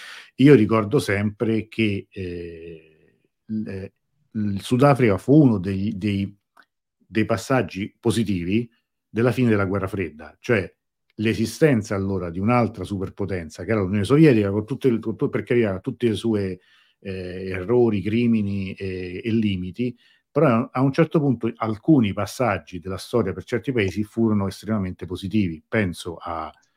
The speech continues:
al Sudafrica, penso anche, come dire, alla, alla risoluzione di, di alcune dittature in, in, in America Latina, come quella di Pinochet in Cile, che ricordo anche quella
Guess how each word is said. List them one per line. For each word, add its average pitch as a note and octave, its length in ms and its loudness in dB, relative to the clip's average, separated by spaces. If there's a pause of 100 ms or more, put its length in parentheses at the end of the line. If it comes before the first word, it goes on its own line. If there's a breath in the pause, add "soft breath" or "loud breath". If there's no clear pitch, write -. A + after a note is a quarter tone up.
(220)
al F2 140 -10
Sudafrica, A#2 600 2
penso A2 640 0
anche, G2+ 400 -6
come F#2+ 100 -6
dire, F2+ 140 -6
alla, F2+ 240 -8
alla A2 340 0
risoluzione A2+ 720 4
di, F2 140 -4
di G#2 80 -4
alcune G#2 320 0
dittature F#2+ 640 0 (680 soft breath)
in, F#2+ 440 0
in, G2 400 -4
in A2+ 220 0
America G#2 320 4
Latina, G#2 480 4
come F2+ 240 -2
quella F2 640 -4
di F2+ 140 -8
Pinochet G2+ 420 2
in F#2+ 100 -2
Cile, F#2+ 480 0
che - 200 -20
ricordo F2 300 -6
anche F2+ 180 -6
quella F2+ 360 -2